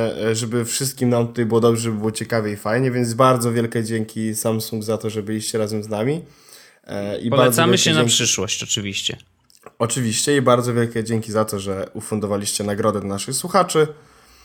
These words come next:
Speaker 1: E, to miłe i oni też będą się cieszyć, e, także, e, także tak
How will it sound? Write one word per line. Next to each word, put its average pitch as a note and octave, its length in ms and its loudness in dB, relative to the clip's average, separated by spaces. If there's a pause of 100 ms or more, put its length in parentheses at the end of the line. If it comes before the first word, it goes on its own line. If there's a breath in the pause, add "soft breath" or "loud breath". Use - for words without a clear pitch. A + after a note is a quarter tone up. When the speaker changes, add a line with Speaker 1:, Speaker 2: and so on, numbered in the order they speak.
(320 loud breath)
Speaker 1:
E, G#2+ 500 -2 (340)
to G3+ 100 2
miłe A#2+ 460 6 (100)
i A#2 500 -2
oni A#2 200 2
też A#2 160 -2
będą A2+ 180 -4
się - 140 -8
cieszyć, G#2 560 -6
e, F2+ 300 -10
także, G2+ 800 -6 (140)
e, - 220 -14
także C3 300 -2
tak D3 420 2